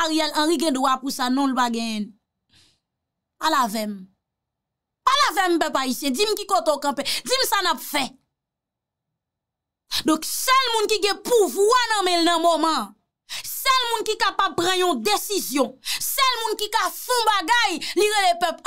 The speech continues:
ayisyen. Paske se li menm ki gen pouvwa. Se li ka di m chwazi entèl.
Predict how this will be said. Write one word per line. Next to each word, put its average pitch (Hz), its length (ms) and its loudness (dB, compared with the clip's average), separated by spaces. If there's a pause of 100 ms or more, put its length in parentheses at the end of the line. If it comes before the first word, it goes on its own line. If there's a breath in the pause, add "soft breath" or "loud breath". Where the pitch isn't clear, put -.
ayisyen. 254 640 -2 (680)
Paske 320 200 0
se 349 200 2
li 330 160 -2
menm 320 240 2
ki 311 120 0
gen 294 180 -2
pouvwa. 254 420 -2 (400 loud breath)
Se - 320 -2
li 370 160 -2
ka 339 200 -2
di 339 160 -2
m 349 120 4
chwazi 285 480 -2
entèl. 294 560 0